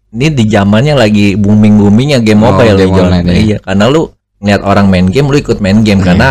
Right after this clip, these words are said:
Speaker 1: ya itu, ngikutin zaman. Bu-, ngikutin zaman boleh, cuman jangan sampai autis.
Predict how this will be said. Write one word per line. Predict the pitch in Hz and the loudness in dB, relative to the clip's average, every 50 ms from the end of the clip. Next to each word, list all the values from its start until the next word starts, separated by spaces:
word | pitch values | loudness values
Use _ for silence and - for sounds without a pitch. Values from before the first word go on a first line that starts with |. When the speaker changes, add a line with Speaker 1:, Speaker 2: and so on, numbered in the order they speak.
| - - | -2 -4
Speaker 1:
ya | - - 90 82 | -6 -2 -2 0
itu, | 82 104 - - 92 87 85 | 0 -2 -2 -2 -2 -2 0
ngikutin | - 98 95 - - 98 98 92 95 | 0 -2 -4 -4 -4 -4 -2 0 0
zaman. | 110 117 120 110 101 95 92 87 - - | 0 0 0 2 0 0 0 -2 -4 -4
Bu-, | 107 104 - | -4 -4 -2
ngikutin | 117 117 110 131 120 131 | -2 -2 -2 0 0 0
zaman | 113 110 101 113 147 151 | 0 2 2 2 2 0
boleh, | 113 87 82 87 95 95 | 0 0 0 0 -2 -2
cuman | 92 - - 95 107 120 | -4 -6 -6 -4 -2 0
jangan | 113 104 95 92 - | 0 0 0 0 0
sampai | 87 85 85 90 | 0 0 0 0
autis. | 87 87 87 90 - - - 87 82 82 - - - | -2 0 -2 -2 -4 -4 -4 -2 -2 -2 -4 -8 -20